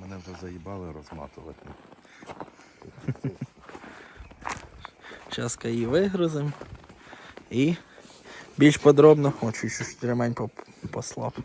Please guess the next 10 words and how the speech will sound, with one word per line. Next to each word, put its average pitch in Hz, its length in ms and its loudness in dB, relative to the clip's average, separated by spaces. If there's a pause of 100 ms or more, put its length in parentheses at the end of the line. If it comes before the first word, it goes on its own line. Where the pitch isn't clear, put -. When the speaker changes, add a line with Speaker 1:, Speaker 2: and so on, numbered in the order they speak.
(640)
Speaker 2:
Вигрузимо 135 520 6
та 120 180 2
й 127 100 4 (760)
покажемо. 117 460 0 (920)
Ну 151 140 4
що, 160 260 4 (400)
представляю 151 560 2
вам 151 260 2 (880)
нашу 143 440 2 (300)
обновку 143 560 8